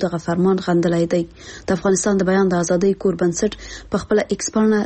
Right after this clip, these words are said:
د یوې خبرپاڼې په خپرولو خبرداری ورکړی چې د دغه فرمان بشپړ پلي کېدل د افغانستان په ټولو ولایتونو کې د ژوندیو موجوداتو انځورونو د خپرېدو د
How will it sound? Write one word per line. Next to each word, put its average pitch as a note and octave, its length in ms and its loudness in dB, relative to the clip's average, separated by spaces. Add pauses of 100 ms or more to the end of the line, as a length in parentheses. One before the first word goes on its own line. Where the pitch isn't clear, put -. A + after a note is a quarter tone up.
د F3+ 160 -2
یوې F3+ 220 2
خبرپاڼې F#3+ 500 0
په - 80 -6
خپرولو F3+ 460 0
خبرداری E3+ 520 0
ورکړی G3+ 380 0
چې G#3+ 80 2 (500)
د G#3+ 160 4
دغه G#3 200 -4
فرمان G3 360 2
بشپړ F#3+ 380 -2
پلي E3 220 0
کېدل G#3 280 2 (320)
د - 140 -2
افغانستان A3+ 500 0
په G3+ 80 0
ټولو A3 220 2
ولایتونو F3+ 420 2
کې G#3 160 -2
د E3+ 140 -2
ژوندیو F#3+ 420 4 (140)
موجوداتو F3+ 500 0
انځورونو F#3+ 480 2
د E3 80 -6
خپرېدو E3 400 0 (320)
د F3 100 0